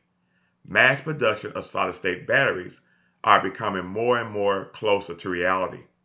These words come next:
And number four, investing in solid-state batteries stocks allows you to be an early investor in a revolutionary technology.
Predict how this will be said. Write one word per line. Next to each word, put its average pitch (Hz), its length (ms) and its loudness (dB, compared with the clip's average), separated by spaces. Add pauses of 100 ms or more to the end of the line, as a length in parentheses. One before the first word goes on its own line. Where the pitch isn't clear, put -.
(500)
And 85 100 -12
number 92 220 -10 (100)
four, 123 420 2 (420)
investing 110 600 -4
in 95 80 -10
solid-state 90 640 -8
batteries 104 500 2 (280)
stocks - 540 0 (120)
allows 113 680 0
you 98 200 -6
to 95 100 -14
be 90 140 -6
an 82 200 -10
early 113 280 2
investor 95 580 -4 (320)
in 95 100 -2
a 85 120 -2
revolutionary 92 880 -2
technology. 90 720 -6